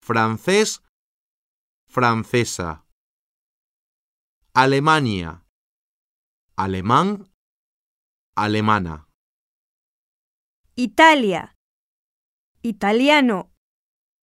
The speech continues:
Speaker 2: Italiana. México.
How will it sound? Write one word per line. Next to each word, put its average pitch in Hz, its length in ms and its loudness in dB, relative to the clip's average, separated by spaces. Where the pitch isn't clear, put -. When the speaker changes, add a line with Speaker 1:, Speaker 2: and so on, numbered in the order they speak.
Speaker 2:
Italiana. 226 880 0
México. 240 840 -2